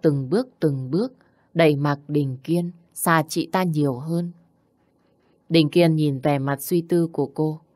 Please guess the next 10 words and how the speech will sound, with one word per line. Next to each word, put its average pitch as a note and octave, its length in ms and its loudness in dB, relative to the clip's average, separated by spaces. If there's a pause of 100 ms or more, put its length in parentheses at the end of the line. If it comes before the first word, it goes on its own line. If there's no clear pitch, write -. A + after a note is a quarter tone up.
(100)
anh G3 200 2
nghi F#3+ 140 0
hoặc. D3 260 -2 (2250)
"An E3 240 2
này, C3+ 260 -2 (760)
có F3+ 120 4
phải D#3+ 240 2
em D#3+ 180 0
đoán D3 240 0
được D3 220 -2